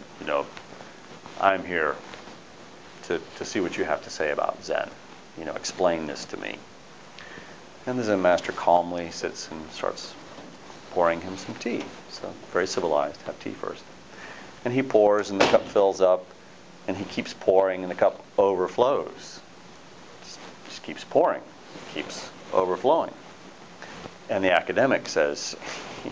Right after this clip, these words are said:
know, you fool, what are you doing? You know, the cup is full." And the Zen master says,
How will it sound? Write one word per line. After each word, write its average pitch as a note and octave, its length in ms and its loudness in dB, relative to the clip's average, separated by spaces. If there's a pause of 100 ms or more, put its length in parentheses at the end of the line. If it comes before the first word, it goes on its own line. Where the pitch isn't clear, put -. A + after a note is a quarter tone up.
know, - 120 0 (1200)
you G#2 60 -10
fool, C3 380 4
what F#2 120 0
are A2 60 -4
you E2+ 100 -6
doing? B2 360 2 (520)
You G#2+ 80 -12
know, F2 120 -4
the E2 80 -4
cup - 220 2
is F#2 120 -10
full." - 320 2 (680)
And F#2 160 -4
the E2 80 -4
Zen D#2+ 220 0
master F2 340 2
says, D2+ 400 -4